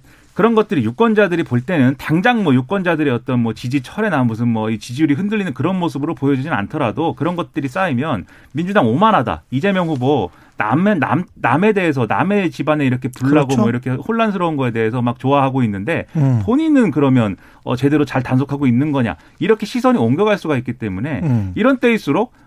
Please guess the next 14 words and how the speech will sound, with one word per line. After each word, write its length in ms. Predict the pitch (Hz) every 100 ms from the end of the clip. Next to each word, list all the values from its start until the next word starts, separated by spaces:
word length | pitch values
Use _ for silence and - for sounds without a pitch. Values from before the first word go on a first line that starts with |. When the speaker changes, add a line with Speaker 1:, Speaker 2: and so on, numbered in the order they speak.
| -
Speaker 1:
어, 180 | 143 135
저거 240 | 127 151
타산지석으로 640 | - 180 202 160 160 139
삼아서 380 | 135 131 110 139
우리가 260 | 156 123 143
잘해야 360 | - 123 190
됩니다. 280 | 165 156 113
이런 260 | 98 170 202
메시지를 640 | 180 160 127 101 135 127
계속해서 420 | - 135 123 147
주는 220 | 127 147 175
게 60 | 139
필요하다는 520 | - 262 240 214 135
거죠. 420 | 95 85 85 98